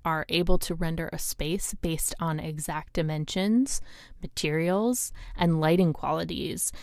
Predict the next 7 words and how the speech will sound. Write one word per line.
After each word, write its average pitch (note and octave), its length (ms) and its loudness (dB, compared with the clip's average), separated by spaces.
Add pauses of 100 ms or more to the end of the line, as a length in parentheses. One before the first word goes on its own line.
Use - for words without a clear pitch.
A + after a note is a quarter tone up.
(120)
that - 120 0
produce F#3+ 320 8
an F#3 120 -2
image F3 340 2
that F#3 220 0
is F3+ 120 2
so D#3+ 800 4